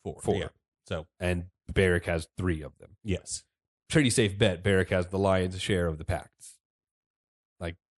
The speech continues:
Speaker 2: the
Speaker 1: Yeah.
Speaker 2: odds of somebody having the, especially since there's probably the, well, I guess there would have been fighting among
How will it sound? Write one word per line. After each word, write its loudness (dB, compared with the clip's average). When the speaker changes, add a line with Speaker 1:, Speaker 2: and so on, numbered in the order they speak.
Speaker 2:
the 0
Speaker 1:
Yeah. 8
Speaker 2:
odds 4
of -8
somebody 0
having -2
the, -2
especially 6
since 0
there's -2
probably 6
the, -2
well, 4
I 4
guess 4
there 4
would 6
have 4
been 4
fighting 6
among 2